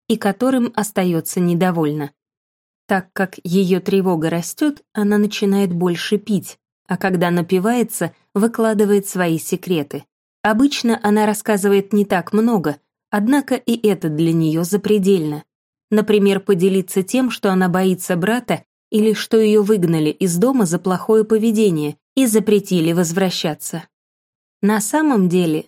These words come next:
на такие истории нет правильной реакции.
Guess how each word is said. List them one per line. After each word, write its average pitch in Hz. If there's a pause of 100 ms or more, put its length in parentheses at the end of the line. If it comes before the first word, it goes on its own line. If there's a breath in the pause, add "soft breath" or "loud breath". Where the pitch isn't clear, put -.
(120)
на 214
такие 269
истории 254
нет 233
правильной 196
реакции. 160